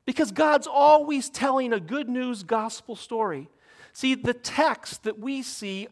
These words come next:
sometimes can be very bleak, and it was bleak for Naomi in the same way that it was bleak for Asa when she was in Norway.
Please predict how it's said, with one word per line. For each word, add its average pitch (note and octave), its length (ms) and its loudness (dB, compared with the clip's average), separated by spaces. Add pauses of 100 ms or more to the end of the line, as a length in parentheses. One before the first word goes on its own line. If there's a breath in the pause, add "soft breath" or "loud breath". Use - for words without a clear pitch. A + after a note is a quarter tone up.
sometimes C4 640 -2
can G#3 160 -8
be F#3 100 -8
very B3+ 380 0
bleak, G#3 480 -6 (240 loud breath)
and A3 120 2
it C#4+ 120 -4
was B3 140 -4
bleak B3 360 -6
for G#3 160 -6
Naomi E3 480 -4 (160 loud breath)
in G3+ 120 -4
the G#3 60 2
same C#4+ 520 -2
way A#3+ 260 2
that F#3 140 2
it G#3 80 -8
was F#3+ 120 -6
bleak G#3 320 -6
for - 240 -6
Asa F3+ 460 0
when D#3+ 160 -6
she G#3 160 -12
was F#3+ 180 -8
in F3 140 -8
Norway. D3 480 -4